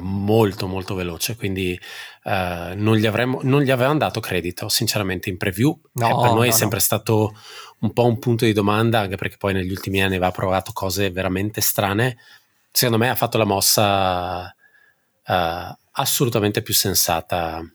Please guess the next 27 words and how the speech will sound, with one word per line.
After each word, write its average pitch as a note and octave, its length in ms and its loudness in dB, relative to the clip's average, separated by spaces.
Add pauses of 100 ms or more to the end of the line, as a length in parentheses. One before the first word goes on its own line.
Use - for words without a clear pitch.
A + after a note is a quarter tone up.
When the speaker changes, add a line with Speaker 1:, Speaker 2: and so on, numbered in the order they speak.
(420)
Speaker 1:
di G2 140 -6
tutto, F2+ 480 -4
di F#2 100 -6
tutto - 220 -4
il F#2 60 -2
parterre, E2 420 -6
quindi E2 580 -8 (1160)
ci - 140 -4
sta. - 320 -4 (1300)
Speaker 2:
Un B2 120 -4
altro D3+ 280 0
che - 100 -2
sicuramente C#3 680 0
mi B2 100 2
vedo A#2 240 2
bene A#2 340 2
a, A2+ 640 0
a - 80 -6
U A#2+ 120 -2
T A#2+ 120 -6
M A#2 80 -2
B A#2 120 0
è A#2 220 -2
Mark A#2 360 -4
Hammond, C3+ 340 2
anche A#2 260 0
lui A#2 320 2